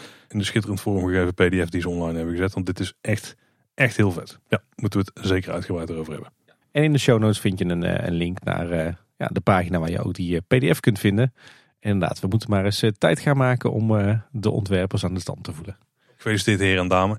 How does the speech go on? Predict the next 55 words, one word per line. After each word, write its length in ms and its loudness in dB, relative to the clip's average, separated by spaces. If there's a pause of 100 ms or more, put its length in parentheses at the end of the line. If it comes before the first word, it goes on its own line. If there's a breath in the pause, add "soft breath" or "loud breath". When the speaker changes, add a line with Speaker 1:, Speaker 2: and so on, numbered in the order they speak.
(120)
Speaker 1:
Echt, 340 0
echt 200 -4
heel 100 0
vet. 260 -10 (160)
Speaker 2:
Ja, 340 0 (100)
van 160 2
harte 240 2
gefeliciteerd. 580 2
En 80 0
jullie 160 0
kunnen 200 0
echt 200 -4
heel 300 2
trots 260 -2
op 100 -8
jezelf 340 -2
zijn. 280 0 (200)
Eh, 100 0
overigens 280 2
heeft 180 4
Nicky 220 0
de 60 4
Waal 260 4 (120)
ook 260 0
aan 240 -2
de 220 2
Vata-docu 680 -2
meegewerkt, 480 -6
zag 140 -8
ik. 120 -12 (180)
Speaker 1:
Ja, 280 2
klopt. 220 0
Die 80 0
heeft 140 -2
daar 80 0
ook 120 -4
illustraties 600 -8
voor 240 -6
gemaakt, 500 -8
ja. 260 -12 (220)
En 80 -16
het 100 -8
logo 280 0
mee 100 0
ontworpen 340 0
samen 200 -2
met 160 -2
Lisa. 180 2
Er 140 0
zijn 260 -20
Speaker 2:
Ja. 120 -4
Speaker 1:
veel 140 2
bekende 320 -2
Efteling, 440 -8
eh, 180 -4